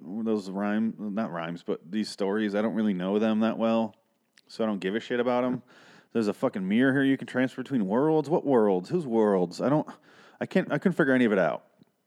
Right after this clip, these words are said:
So our characters are Alice, Goldie, Big Bad Wolf, Rumpelstiltskin. They acquire Bluebeard,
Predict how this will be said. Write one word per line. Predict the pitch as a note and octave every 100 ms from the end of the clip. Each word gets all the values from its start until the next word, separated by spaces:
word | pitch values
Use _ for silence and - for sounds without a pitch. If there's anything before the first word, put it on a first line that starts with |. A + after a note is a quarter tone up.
| -
So | -
our | C#3
characters | F#3+ F#3+ E3 C#3
are | C3 B2
Alice, | A2+ B2 C3 B2+
Goldie, | G#2 A#2 A2+ A2+
Big | A2 A2+
Bad | A#2+ A#2
Wolf, | G#2 G2+ -
Rumpelstiltskin. | A2+ A2+ A2 F#2+ - F#2+ F#2+ - - - - - -
They | A#2 A#2+ A2+ A2 G#2+ - _ -
acquire | A2+ - A#2 B2 B2+ B2+
Bluebeard, | A2 A2+ B2 G#2+ G2+ G2 G2+ F2+